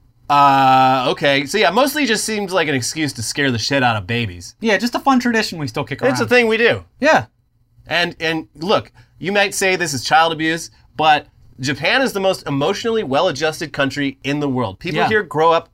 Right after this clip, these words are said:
Speaker 1: fucking normal as shit.
Speaker 2: <laughs>
Speaker 1: So don't you dare criticize us.
Speaker 2: Mm-hmm. There you go. Might
Speaker 1: Yeah.
Speaker 2: be something to it.
Speaker 1: Yeah. Why?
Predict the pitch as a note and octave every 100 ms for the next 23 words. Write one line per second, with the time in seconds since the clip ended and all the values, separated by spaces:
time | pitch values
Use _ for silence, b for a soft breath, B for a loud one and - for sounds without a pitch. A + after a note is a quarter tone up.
0 | - G3 G3 A3+ G3 D#3+ E3 D#3+ D3+ -
1 | C#3+ G#2+ _ D#3+ A2 - F3+ D#3+ C#3 _
2 | - E3+ C#4+ - C#4+ F#3 D3 G#3 B2+ -
3 | D#3 B2+ C#3+ A#2+ G#2+ C3 - - - A2+
4 | A2 A2+ - _ _ _ _ _ _ _
5 | _ _ _ _ _ _ _ _ - A#2+
6 | A#2 C#3 A2+ B2 C#3+ C#3+ - C#3+ C3 C3
7 | C3+ G#2+ A#2+ A#2+ E2 - _ b b b
8 | E3+ D4